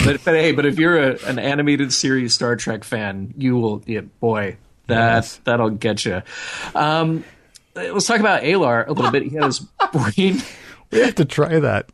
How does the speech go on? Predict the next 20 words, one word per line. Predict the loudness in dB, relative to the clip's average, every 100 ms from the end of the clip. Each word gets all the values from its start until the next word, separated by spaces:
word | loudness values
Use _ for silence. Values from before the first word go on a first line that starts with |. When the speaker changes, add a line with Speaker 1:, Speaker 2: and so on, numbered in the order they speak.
| 0
Speaker 2:
in | 2
Vegas. | 2 -2 -4 -6 -10 -14 _ 0
Speaker 1:
<laughs> | 0 0 -4 -4 -6 -6 -6 -4 -8 -8 -8
We | -6
Speaker 2:
Sorry, | -4 0 2 4 4 2
Speaker 1:
do. | 2
Speaker 2:
we, | 0
and | 2
Speaker 1:
We | 2
Speaker 2:
ni-, | 4
Speaker 1:
do. | 4 4
Speaker 2:
neither | 4 4 4
of | 4
us | 2
can | 2
actually | 2 2 2
follow | 4 4 4
through | 2 2 4
on | 2 0
it | -4 -6